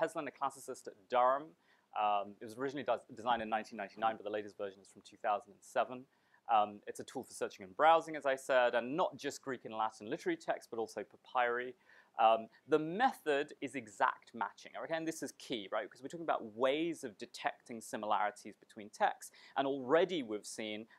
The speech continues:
that sometimes these similarities are inexact or imprecise. Um,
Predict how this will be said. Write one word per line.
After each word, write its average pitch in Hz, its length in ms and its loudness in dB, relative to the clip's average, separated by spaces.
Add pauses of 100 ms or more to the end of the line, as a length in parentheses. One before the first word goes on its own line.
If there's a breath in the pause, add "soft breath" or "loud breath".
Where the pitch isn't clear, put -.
that - 80 -6
sometimes 131 560 -2
these 113 160 -12
similarities 104 640 -4
are 107 180 0
inexact 104 640 -6
or 98 140 -12
imprecise. - 600 -12 (500 soft breath)
Um, 117 320 6